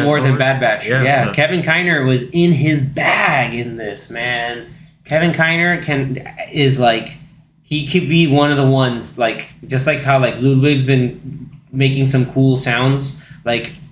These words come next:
Speaker 2: Kevin Kiner's been incorporating some really cool, like, he incorporated, like, some taiko drums, like, he can do the bombast, but he can do the subtle, like,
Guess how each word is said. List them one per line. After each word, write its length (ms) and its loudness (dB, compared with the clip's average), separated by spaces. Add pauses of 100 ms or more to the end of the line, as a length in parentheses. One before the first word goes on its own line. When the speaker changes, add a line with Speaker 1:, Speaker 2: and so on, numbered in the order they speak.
(120)
Speaker 2:
Kevin 340 0
Kiner's 320 -2
been 100 2
incorporating 600 0
some 320 -8
really 380 4
cool, 180 -4
like, 140 -6
he 180 -6
incorporated, 480 -2
like, 120 -6
some 160 -12
taiko 380 -2
drums, 760 -2 (320)
like, 140 -10
he 480 -8 (240)
can 320 -6
do 140 2
the 120 2
bombast, 760 0
but 100 -6
he 80 -4
can 180 -4
do 140 -2
the 120 -6
subtle, 500 0
like, 320 -4